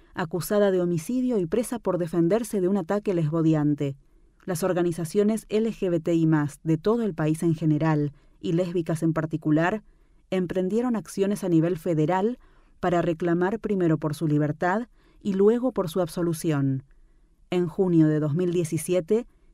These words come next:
Iggy obtuvo la excarcelación luego de pasar doscientos treinta y nueve días detenida. En marzo de dos mil veintidós, fue absuelta.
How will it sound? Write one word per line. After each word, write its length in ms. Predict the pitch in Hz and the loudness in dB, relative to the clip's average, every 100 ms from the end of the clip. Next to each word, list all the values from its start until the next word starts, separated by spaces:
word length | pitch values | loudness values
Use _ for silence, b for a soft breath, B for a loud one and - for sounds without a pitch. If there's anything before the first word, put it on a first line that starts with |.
| _ | _
Iggy 400 | 208 220 220 247 - | -4 -4 -2 -6 -2
obtuvo 480 | 185 165 190 185 196 | -4 0 0 2 2
la 100 | 160 | 2
excarcelación 920 | - - 165 170 151 143 196 202 220 | -4 -6 -4 0 -2 0 0 0 0
luego 340 | 196 190 208 220 | -2 0 2 2
de 100 | 185 | 0
pasar 440 | 180 160 185 185 | -2 -4 -4 -4
doscientos 640 | 170 175 160 220 247 254 - | -6 -6 -4 -2 -2 -2 -2
treinta 320 | 190 170 165 | 0 0 2
y 40 | |
nueve 320 | 156 170 196 170 | 4 4 4 2
días 260 | 180 190 | 2 0
detenida. 720 | 175 160 160 156 139 139 139 - _ _ _ _ _ - | -2 2 4 6 4 0 -6 -12 _ _ _ _ _ -2
En 160 | 170 | 0
marzo 320 | 175 175 160 | 2 0 0
de 100 | 170 | 0
dos 180 | 156 147 | 0 0
mil 140 | 180 185 | -2 0
veintidós, 640 | 180 156 147 156 180 - - _ _ _ | 0 2 2 0 -2 -8 -20 _ _ _
fue 260 | - - 214 | -4 2 4
absuelta. 760 | 208 - 180 151 143 143 139 | 4 -2 0 0 0 -4 -6